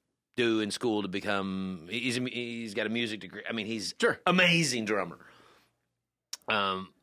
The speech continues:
Speaker 1: but he's the guy. He's a hippie at heart. Uh, you know, he's, he'll lose himself in Mexico. He'll call me, "Hey, dude, I was down there with," he goes, "Oh, it's so awesome." He goes, "I, I," he goes, "I was in the jungles for three weeks, and,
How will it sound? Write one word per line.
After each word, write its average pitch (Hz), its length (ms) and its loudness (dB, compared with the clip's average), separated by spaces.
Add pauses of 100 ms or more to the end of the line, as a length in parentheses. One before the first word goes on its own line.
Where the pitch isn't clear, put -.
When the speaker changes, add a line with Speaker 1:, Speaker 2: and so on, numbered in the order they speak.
(220)
Speaker 1:
but 104 220 -4
he's 170 360 0
the 135 100 -2
guy. 90 580 -2 (320)
He's 180 180 0
a 151 40 2
hippie 143 340 -2 (500)
at 107 100 -6
heart. 98 280 -4 (460)
Uh, 98 500 -2 (100)
you 117 160 -4
know, 113 100 -2
he's, 127 380 -4 (240)
he'll 226 520 2
lose 175 320 4
himself 113 460 -2
in 107 80 -4
Mexico. 107 580 -4 (300)
He'll 139 160 -2
call 147 160 -2
me, 139 100 -6
"Hey, 165 220 -2
dude, 147 320 -10 (300)
I 139 100 -2
was 139 180 -6
down 151 260 -6
there 156 180 -4
with," 143 180 -4
he 120 140 -8
goes, 120 180 -10
"Oh, 123 120 -6
it's - 100 -10
so - 100 -6
awesome." 170 400 -6
He 147 100 -8
goes, 127 200 -12
"I, 120 300 -6
I," - 40 -8
he 117 80 -8
goes, 127 140 -8
"I - 20 -4
was 131 140 -10
in 127 80 -10
the 104 80 -6
jungles 139 340 -2
for 120 100 -10
three 143 220 -8
weeks, 143 360 -6
and, 113 120 -10